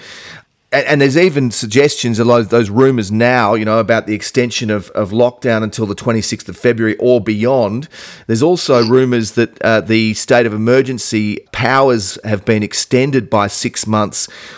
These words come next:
Speaker 1: which gives the Premier a lot of, um, unusual controls over the population.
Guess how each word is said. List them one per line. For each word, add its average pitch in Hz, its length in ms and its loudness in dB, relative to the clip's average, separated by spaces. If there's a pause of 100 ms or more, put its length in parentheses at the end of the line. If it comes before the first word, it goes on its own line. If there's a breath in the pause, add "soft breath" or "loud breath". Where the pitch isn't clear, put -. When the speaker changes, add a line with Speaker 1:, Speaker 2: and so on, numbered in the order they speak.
Speaker 1:
which 117 220 -2
gives 160 260 0
the 117 60 -6
Premier 156 540 2
a 120 40 2
lot 147 480 2
of, 110 280 -2 (420 loud breath)
um, 107 360 0
unusual 131 680 0
controls 117 800 0
over 113 180 2
the 104 100 -4
population. 110 840 -2